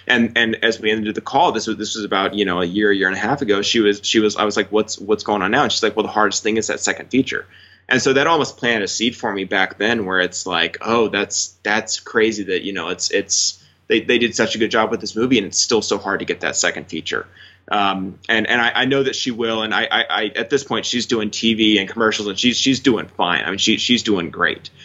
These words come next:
Um, but, but that, that's been my mindset this whole time is, okay, how, how do you get that second feature? And, um, and so that's, that's the whole idea is let's, let's figure out a business model where we're not overextending anybody,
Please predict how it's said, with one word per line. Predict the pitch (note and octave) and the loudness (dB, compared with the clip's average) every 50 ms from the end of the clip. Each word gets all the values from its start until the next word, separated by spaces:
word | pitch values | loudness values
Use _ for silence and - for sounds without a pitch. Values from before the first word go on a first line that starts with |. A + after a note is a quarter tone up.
| - - - _ | -20 -20 -18 _
Um, | - G#2 G2+ F#2+ F#2+ F2+ F2+ F2 E2 F2 F2 - _ _ _ _ _ _ _ _ _ _ - - - | 0 0 2 2 2 2 0 -2 -6 -6 -10 -16 _ _ _ _ _ _ _ _ _ _ -14 -10 -6
but, | B2+ B2+ C3+ A#2+ - A#2 | -2 0 0 0 0 0
but | B2+ - | -2 0
that, | - C3 C3+ C3 - | 2 0 0 0 2
that's | - C3+ B2+ - | 0 0 0 0
been | - B2+ A#2+ | -2 -4 -2
my | A2+ A2 | -2 -4
mindset | G#2+ A2 A2 A2 G#2+ - G#2+ F2+ | -6 -4 -6 -6 -6 -8 -10 -12
this | G#2+ - | -10 -10
whole | - A2 G#2+ | -4 -4 -4
time | G#2+ - - G#2+ G#2+ G#2 G2+ | -4 -4 -6 -4 -4 -2 0
is, | G2 G2 G2 F#2+ - - | -2 -2 -2 -4 -4 -6
okay, | G#2+ - - G#2+ G2 F#2 | -6 -4 -2 0 0 0
how, | F2+ - G#2+ G2+ - - F#2+ G#2+ G#2+ G#2 | 0 0 -2 -2 -2 -4 -8 -8 -6 -6
how | - - G#2 G#2 | -2 0 0 0
do | G2 G2 | 0 -2
you | G2 F#2 | -4 -4
get | - E2+ - | -4 -6 -6
that | F2+ D2 | -6 -4
second | - - F2+ - - - - | -2 -2 -4 -4 -6 -10 -8
feature? | - E2 - - A#1 - - - - - - - - - - _ - | -8 -8 -6 -6 -8 -8 -8 -12 -20 -18 -18 -18 -18 -20 -20 _ -2
And, | G#2+ A2 G#2+ G#2 G#2 G#2 | 0 0 2 2 2 2
um, | G#2 G#2+ G2 F#2+ G2 F#2+ F#2 F#2 F2 F#2 - - _ _ _ _ _ _ _ _ _ _ - - | 2 2 2 0 -2 -4 -6 -6 -8 -8 -10 -16 _ _ _ _ _ _ _ _ _ _ -2 0
and | C3+ B2+ - | 0 0 2
so | C#3+ B2+ | 0 0
that's, | A#2 C3 B2+ B2 - - | 0 2 0 0 -2 -2
that's | C#3+ C3 B2+ - | -2 -2 0 -2
the | C#3 | -4
whole | A2+ B2+ B2+ B2+ B2+ B2 B2 | -4 -4 -6 -4 -2 0 0
idea | A#2+ A#2+ A2 B2 A#2 G#2+ | 0 0 0 2 2 2
is | A2+ G#2+ - | 2 0 -2
let's, | G#2+ A2+ B2 B2+ - - - | -2 0 0 0 -2 -4 -2
let's | A#2 A#2+ - - | -2 -2 -2 -2
figure | - C#3 B2+ A#2 C3 | 0 0 2 4 4
out | A#2+ A2+ | 2 2
a | G2+ | 2
business | - B2+ A#2+ G#2+ A#2 G#2+ G2+ - | 2 2 2 2 0 -4 -4 -2
model | - F#2 E2+ F2 E2 D#2+ F2+ G2+ - | -4 -4 -4 -4 -4 -4 -6 -8 -4
where | A2 G#2+ G#2+ G#2 G#2 G2+ G2+ G2+ G2 - - - - | -2 2 4 4 4 4 4 2 0 -4 -16 -10 -2
we're | A#2 A#2 | 0 2
not | A2 G#2+ B2 C3+ | 4 4 4 4
overextending | C3+ C3 C#3+ D#3 D#3 - - - C3+ B2+ A#2 A2+ A2 G#2+ | 2 2 2 0 0 0 0 0 0 2 2 0 0 0
anybody, | G#2 G2+ F2+ F#2+ F2 E2 F2+ G#2 B2 C3+ | -2 -2 -4 -4 -4 -4 -2 -4 -4 -6